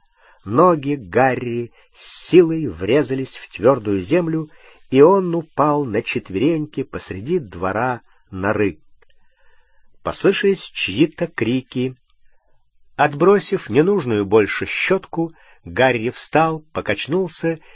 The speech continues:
и увидел сбегающих по ступеням заднего крыльца миссис Уизли и Джинни. Тем временем и Хагрид, тоже упавший на землю, с трудом поднялся на ноги.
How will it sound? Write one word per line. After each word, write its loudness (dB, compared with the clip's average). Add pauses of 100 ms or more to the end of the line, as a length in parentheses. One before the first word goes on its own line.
(260)
и 2
увидел 2
сбегающих -2
по -4
ступеням -2
заднего -2
крыльца -2
миссис -6
Уизли -2
и -2
Джинни. -4 (1400)
Тем 4
временем 2
и 0
Хагрид, -2 (100)
тоже 2
упавший 0
на 0
землю, 2
с -12
трудом 0
поднялся -2
на 0
ноги. -4